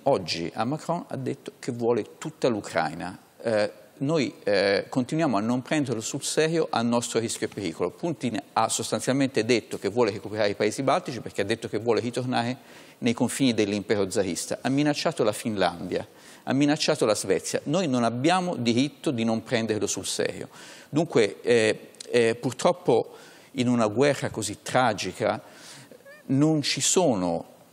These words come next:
eh, soluzioni ideali, non ci sono soluzioni facili, non ci sono soluzioni sicure. Eh, e capisco perfettamente,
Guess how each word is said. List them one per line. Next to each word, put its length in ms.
eh, 580
soluzioni 1080
ideali, 640
non 160
ci 80
sono 180
soluzioni 460
facili, 560
non 160
ci 80
sono 140
soluzioni 440
sicure. 680
Eh, 800
e 160
capisco 400
perfettamente, 1040